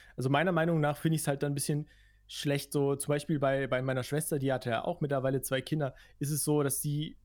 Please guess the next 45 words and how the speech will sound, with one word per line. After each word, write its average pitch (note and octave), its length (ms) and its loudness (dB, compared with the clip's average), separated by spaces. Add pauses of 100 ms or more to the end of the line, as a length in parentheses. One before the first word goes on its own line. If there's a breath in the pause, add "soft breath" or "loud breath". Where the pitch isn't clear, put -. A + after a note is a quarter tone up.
werden C#3+ 380 2
recht C#3 460 -2
wenig E3 340 2
medial C3+ 400 2
erzogen, G3+ 720 0
ja, D#3+ 260 -2 (300 loud breath)
und, D3 460 2
ähm, C#3+ 320 0 (100)
ich - 200 -2
hab's F3 260 0
halt D#3 160 0 (100)
bei C#3+ 160 2
mir D#3+ 160 4
gesehen, C#3+ 320 2
ich D#3+ 100 -2
hab D#3 120 -6
sehr D3 180 2
früh E3 240 0
dann C#3+ 400 -2
mit B2+ 140 -4
Techn-, D#3+ 440 -4
bin, C#3 300 0
be-, C3 640 0
äh, - 40 -6
bin B2+ 140 -4
mit B2+ 240 -6
P C#3 100 -4
Cs F3 280 0
und C3 100 -8
Technik D#3 320 -2
in C3 140 0
Berührung G#3+ 400 2
gekommen G#3 400 0 (260 loud breath)
und D#3 140 2
dadurch E3+ 260 2
hab D3+ 80 0
ich - 100 -8
viel D#3+ 120 4
gelernt, F3 400 2
auch - 160 0
meinen C3+ 160 2
späteren C3 400 -2
Beruf F#3 340 0
und E3+ 140 2
so, D#3 320 2